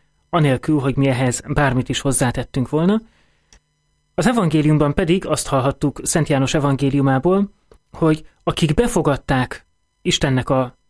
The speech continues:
fiát, Istennek az igéjét, azoknak Isten hatalmat adott arra,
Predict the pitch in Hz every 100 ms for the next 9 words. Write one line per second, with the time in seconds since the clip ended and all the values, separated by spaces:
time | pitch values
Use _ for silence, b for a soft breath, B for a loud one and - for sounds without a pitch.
0 | _ - 151 139 202 226 - _ _ 175
1 | - 151 135 131 127 180 156 139 143 214
2 | - _ _ _ _ _ - 240 190 165
3 | 147 190 - 151 139 220 175 139 127 123
4 | 147 117 160 175 151 147